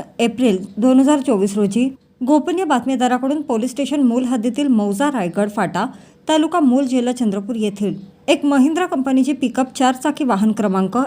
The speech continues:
एम एच पस्तीस के एक्केचाळीस एकोणसाठ मध्ये अवैधरित्या दारूचा साठा वाहतूक करून गडचिरोली जिल्ह्यामध्ये जात आहे,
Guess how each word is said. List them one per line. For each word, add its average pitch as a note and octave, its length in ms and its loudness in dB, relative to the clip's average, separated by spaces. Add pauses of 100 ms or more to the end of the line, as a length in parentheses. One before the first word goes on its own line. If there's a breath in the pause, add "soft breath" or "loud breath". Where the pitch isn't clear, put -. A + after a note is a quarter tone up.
(140)
एम C#4 180 6
एच D#4+ 160 -2
पस्तीस A3+ 480 -4 (500 loud breath)
के C#4+ 120 4 (320)
एक्केचाळीस D#4 640 0
एकोणसाठ A#3 600 -2
मध्ये A3 240 0 (300 loud breath)
अवैधरित्या C#4+ 640 2
दारूचा G#3+ 420 0
साठा B3+ 320 -4
वाहतूक G3+ 340 -2
करून G#3+ 260 -2 (380 loud breath)
गडचिरोली D#4+ 480 -2
जिल्ह्यामध्ये A#3 460 -2
जात G3 240 -4
आहे, F#3+ 240 -2